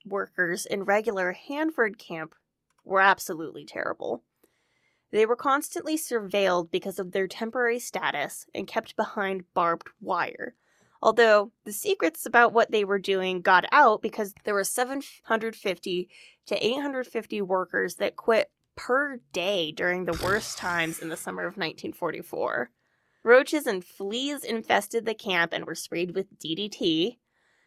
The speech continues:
and there was rampant crime. In the twenty-three months the camp existed,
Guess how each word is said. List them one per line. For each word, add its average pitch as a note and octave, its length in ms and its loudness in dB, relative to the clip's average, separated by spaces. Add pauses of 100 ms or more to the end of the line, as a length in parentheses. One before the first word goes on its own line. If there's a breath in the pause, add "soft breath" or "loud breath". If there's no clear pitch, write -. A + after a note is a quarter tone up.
(140)
and B3+ 320 4
there A#3+ 120 8
was A3+ 320 2
rampant G#3 760 0
crime. - 600 -6 (640)
In G#3+ 140 0
the A#3 100 6
twenty-three A#3 840 0
months F3+ 400 -2
the - 100 -12
camp F#3 340 -8
existed, F#3+ 680 -8